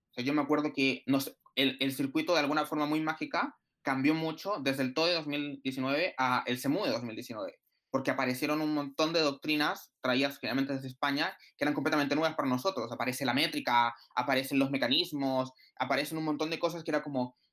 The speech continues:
ya habíamos pasado por esto. O sea, yo ya había tenido que vivir cómo Colombia nos comía todo el circuito con sus impactos y con sus análisis de impacto y con todo eso,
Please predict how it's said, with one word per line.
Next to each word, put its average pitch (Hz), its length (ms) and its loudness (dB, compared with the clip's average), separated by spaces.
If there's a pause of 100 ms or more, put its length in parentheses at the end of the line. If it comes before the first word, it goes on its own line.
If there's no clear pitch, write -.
(120)
ya 143 160 0
habíamos 160 360 -2
pasado 147 400 0
por 131 140 -4
esto. 147 160 -8
O 127 40 -12
sea, 123 100 -6
yo 135 80 -2
ya 156 100 2
había 160 180 0
tenido 147 260 -2
que 147 100 -8
vivir 131 380 -2
cómo 143 240 -2
Colombia 156 560 2
nos 135 240 -2
comía 139 380 2
todo 156 200 4
el 151 100 0
circuito 139 500 -6
con 127 180 0
sus 131 180 -10
impactos 135 580 0
y 135 60 -6
con 127 140 -2
sus 131 120 -8
análisis 135 580 -2
de 127 100 -4
impacto 139 460 0
y - 20 -10
con 123 160 -2
todo 143 200 0
eso, 139 280 -4